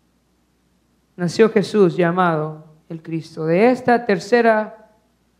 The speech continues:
columna que comienza con la deportación a Babilonia y termina con el, con el Cristo. Hay catorce líneas ahí también. De esas catorce líneas realmente conocemos muy,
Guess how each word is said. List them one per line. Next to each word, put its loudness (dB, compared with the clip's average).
columna 2
que -8
comienza -2
con -2
la 2
deportación 0
a 2
Babilonia 0
y -10
termina -4
con -6
el, -8
con -14
el -6
Cristo. -2
Hay 0
catorce 0
líneas -4
ahí -4
también. -6
De 6
esas -2
catorce 0
líneas 0
realmente 0
conocemos 0
muy, -2